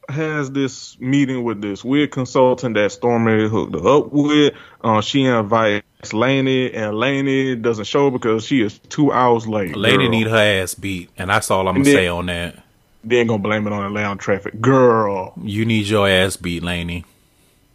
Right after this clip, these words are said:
Speaker 1: Need your wig slapped 'cause it, it, well, your wig already looks slapped 'cause it's rarely on your head. But anyway, that's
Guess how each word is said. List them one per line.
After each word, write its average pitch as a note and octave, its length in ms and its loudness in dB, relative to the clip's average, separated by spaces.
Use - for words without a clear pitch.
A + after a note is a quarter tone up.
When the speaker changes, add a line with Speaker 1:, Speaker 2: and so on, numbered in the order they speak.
Speaker 1:
Need A2+ 220 -8
your A2 180 -2
wig A2 320 2
slapped G#2 320 -4
'cause G2 100 -12
it, G2 140 -8
it, F#2+ 200 -6
well, G2 480 -6
your G2+ 200 -2
wig C3+ 240 4
already G2+ 260 2
looks F#2+ 240 -8
slapped G#2 240 -4
'cause F#2 120 -10
it's G#2 140 -6
rarely G2 320 0
on F#2+ 160 -8
your F#2+ 160 -10
head. G2 300 0
But E3+ 160 2
anyway, A2 320 4
that's A#2 400 -2